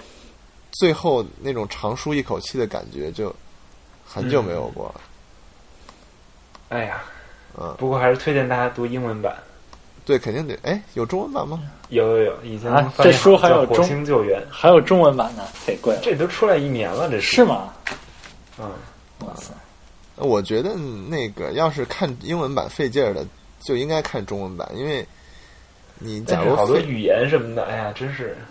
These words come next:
Speaker 1: 对，但是它语言是很好，但是假如费劲儿的话，那种它的 flow，你假如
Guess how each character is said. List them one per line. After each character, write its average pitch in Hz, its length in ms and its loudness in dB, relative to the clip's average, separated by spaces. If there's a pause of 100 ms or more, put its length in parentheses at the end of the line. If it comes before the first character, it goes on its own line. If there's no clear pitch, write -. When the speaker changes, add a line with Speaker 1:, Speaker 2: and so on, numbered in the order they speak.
(140)
Speaker 1:
对， 165 160 2
但 196 200 2
是 143 220 -2
它 202 100 0
语 143 140 -2
言 90 140 0
是 135 160 -4
很 117 100 -2
好， 101 160 -2
但 107 100 0
是 127 60 -4
假 - 160 -2
如 107 60 0
费 147 200 -2
劲 143 120 0
儿 135 40 4
的 120 60 4
话， 123 220 0
那 131 180 -2
种 80 240 -4 (240)
它 143 160 -6
的 131 80 0
flow， 131 560 2 (420)
你 120 160 -10
假 123 200 0
如 110 100 0